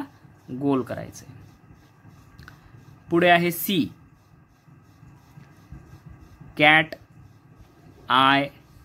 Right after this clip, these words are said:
नोज, मंकी. आय, नोज आणि मंकी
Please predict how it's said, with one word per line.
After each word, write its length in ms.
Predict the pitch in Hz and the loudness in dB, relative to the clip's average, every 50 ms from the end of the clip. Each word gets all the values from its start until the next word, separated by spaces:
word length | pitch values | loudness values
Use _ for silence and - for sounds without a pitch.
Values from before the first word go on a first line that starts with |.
| - - - - - - | -20 -20 -20 -20 -20 -12
नोज, 540 | - 139 139 139 139 139 139 139 139 - - - - - _ - - - _ - - - - - - | -8 -6 -4 -2 0 0 -2 -2 -4 -8 -12 -16 -20 -20 _ -20 -20 -20 _ -20 -20 -20 -20 -16 -10
मंकी. 460 | 135 131 131 127 120 117 - 117 113 - - - _ - - - - - - - - - - - - - - - - - - - - - - | -6 -4 -4 -4 -6 -10 -12 -14 -14 -14 -16 -20 _ -20 -20 -20 -20 -20 -20 -20 -20 -20 -20 -20 -20 -20 -20 -20 -20 -20 -20 -20 -20 -6 0
आय, 340 | 120 135 143 147 151 156 156 | 2 4 4 4 4 2 0
नोज 360 | 151 151 147 147 147 147 143 | 0 -2 -2 -4 -4 -4 -4
आणि 160 | 143 135 143 143 | -4 -2 -2 -2
मंकी 440 | 143 139 135 131 127 - - 113 | -2 -2 -2 -4 -6 -10 -14 -16